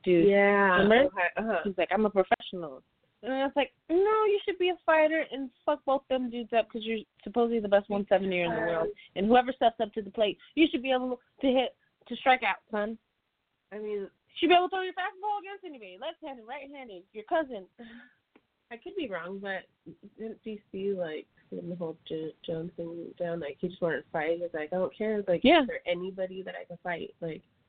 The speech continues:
Speaker 1: Yeah.
Speaker 2: you know, so you got, you're there to fight.
Speaker 1: Yeah.
Speaker 2: Not, you know, like, that should be nothing then. Like, okay, whatever, like, say, get to fight, get paid, like, better than showing up here for nothing.
Speaker 1: Yeah.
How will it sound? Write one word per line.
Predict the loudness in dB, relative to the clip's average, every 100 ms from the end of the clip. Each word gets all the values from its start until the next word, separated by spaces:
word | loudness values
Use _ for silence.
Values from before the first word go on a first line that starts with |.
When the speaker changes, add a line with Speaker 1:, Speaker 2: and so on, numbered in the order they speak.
| _ _ 0
Speaker 1:
Yeah. | 2 2 -2 0
Speaker 2:
you | 4
know, | 4 2 0 -2
so | 0 2 0 -4
you | -6
got, | -6 -8 _ _ _ _
you're | -2 4
there | 4 4
to | 0
fight. | -6 -6 -8 -16 _ _ _ _ _
Speaker 1:
Yeah. | -2 2
Speaker 2:
Not, | 4 4 4
you | 2
know, | 2 2 0 0
like, | 0 0 0
that | 0 0
should | 0
be | 0
nothing | 0 0 0 2
then. | 2 2
Like, | -2 -2
okay, | -2 2 2
whatever, | 4 2 2 0
like, | 0 -4 -4
say, | -4 -2 -4
get | -8
to | -8
fight, | -4 -2 -2
get | -4 -4
paid, | -4 -2 -2 -6 _
like, | -6 -6 -6 _ _ _ 2
better | 4
than | 4 0
showing | 0 0 0
up | -2
here | -4
for | -2
nothing. | -4 -4 -6 -6 _ 4
Speaker 1:
Yeah. | 4